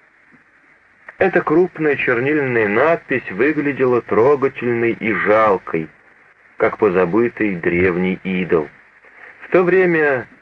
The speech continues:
Фидо Хорнбекер был знаменитым футболистом. Я так и не узнал, которая из девушек, чьи фамилии были написаны на внутренней стороне обложки,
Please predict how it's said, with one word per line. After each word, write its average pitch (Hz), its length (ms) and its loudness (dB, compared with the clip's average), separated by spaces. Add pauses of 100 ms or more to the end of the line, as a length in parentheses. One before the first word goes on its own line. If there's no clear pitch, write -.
(380)
Фидо 127 580 2 (520)
Хорнбекер 104 1040 0 (600)
был 143 300 0
знаменитым 127 560 -4
футболистом. 113 880 -2 (1200)
Я 196 160 2
так - 480 0
и 170 120 0
не 151 120 0
узнал, 117 520 0
которая 117 540 2
из 90 300 -6
девушек, 113 640 0 (560)
чьи 104 220 -4
фамилии 101 520 0
были 95 240 0
написаны 92 720 -2
на 90 160 0
внутренней 92 600 -4
стороне 90 380 0
обложки, 92 880 0